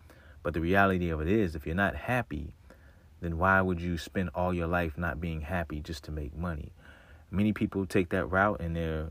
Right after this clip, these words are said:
happy when they're older in life and they take trips and they do many things. And others choose to just find their happiness throughout life by doing the things that they love to do and enjoy doing.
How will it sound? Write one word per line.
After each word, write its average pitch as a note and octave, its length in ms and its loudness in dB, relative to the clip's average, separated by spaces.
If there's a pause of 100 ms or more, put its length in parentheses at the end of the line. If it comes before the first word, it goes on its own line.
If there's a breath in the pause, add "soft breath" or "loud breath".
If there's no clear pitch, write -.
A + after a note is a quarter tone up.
(100)
happy F#2 460 -2
when E2+ 140 -2
they're D2+ 180 -4
older F2 320 0
in F2 80 -2
life F2 300 -4
and D2 100 -6
they C#2+ 140 -4
take D2 260 -4
trips - 300 -6
and D#2+ 100 -6
they D#2 60 -4
do D#2+ 160 -4
many D#2+ 200 -4
things. G2 520 -4 (400 loud breath)
And D#2 140 -4
others G2+ 320 0
choose G#2 460 0
to G2 140 -6
just G2 360 -8
find F#2+ 380 0
their F#2+ 120 0
happiness F#2 420 -2
throughout G2+ 400 0
life D2+ 300 -4
by D#2+ 200 -2
doing E2+ 280 -4
the D#2+ 80 -6
things E2+ 280 -4
that D2 120 -8
they D#2+ 100 -4
love D#2+ 280 -4
to - 100 -14
do F2 260 -4 (380 loud breath)
and E2 100 -4
enjoy E2+ 380 2
doing. - 320 -8